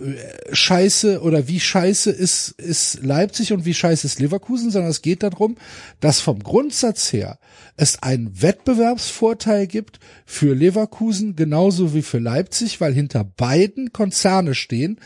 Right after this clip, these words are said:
die den Vereinsoffiziellen erlauben, mit der Schrotflinte durch den Markt zu laufen,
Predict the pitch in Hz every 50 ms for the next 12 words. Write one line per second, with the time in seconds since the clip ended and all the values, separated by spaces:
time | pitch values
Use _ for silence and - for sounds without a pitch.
0 | - - - - - - _ _ _ 123 147 170 190 208 208 226 226 _ _ _
1 | _ _ _ _ _ _ _ _ _ _ _ _ _ _ _ _ _ _ _ 120
2 | - _ _ _ _ 151 160 156 139 143 143 - - - - - - - 151 -
3 | 120 135 147 175 196 208 - - - - - _ _ - 165 - - 180 - -
4 | - - - 139 170 220 240 226 - - - - 123 110 104 104 104 101 98 117
5 | 120 135 139 165 214 226 247 285 - _ _ _ _ _ 160 160 160 - 226 -
6 | - - - 147 147 - - - 202 220 202 240 220 254 220 233 254 254 247 247
7 | 247 - - - 147 107 101 98 104 110 - - 101 110